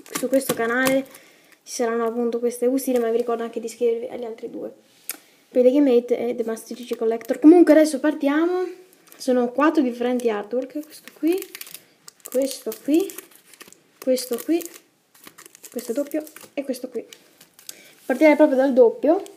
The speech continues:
e vediamo che questa prima apertura, speriamo, insomma, che sia bella. Tanto vediamo anche qui carte speciali, carte base, vabbè, ogni bustina, uno su quindici bustine, New Generation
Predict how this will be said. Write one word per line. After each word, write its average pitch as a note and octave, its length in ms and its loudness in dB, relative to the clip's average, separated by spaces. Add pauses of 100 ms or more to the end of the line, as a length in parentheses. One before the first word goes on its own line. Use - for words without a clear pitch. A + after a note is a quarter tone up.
(1400)
e C#4+ 60 0
vediamo D4 260 6
che C#4 120 2
questa C4+ 220 -2
prima C4 160 2
apertura, B3 680 2 (960)
speriamo, C4+ 420 0
insomma, B3 200 -4
che A3+ 80 -8
sia A#3+ 160 -4
bella. A3 400 0
Tanto C4+ 340 0
vediamo B3+ 340 0
anche A#3+ 220 -4
qui C4+ 240 -6 (1300)
carte A#3+ 220 -4
speciali, B3 840 -6 (1900)
carte B3+ 280 2
base, C#4+ 260 2
vabbè, B3 260 2
ogni A#3+ 160 -2
bustina, C#4 720 -2
uno C#4 200 2
su C#4 160 -10
quindici C4+ 320 0
bustine, B3+ 440 -4
New B3 200 2
Generation C#4 880 -2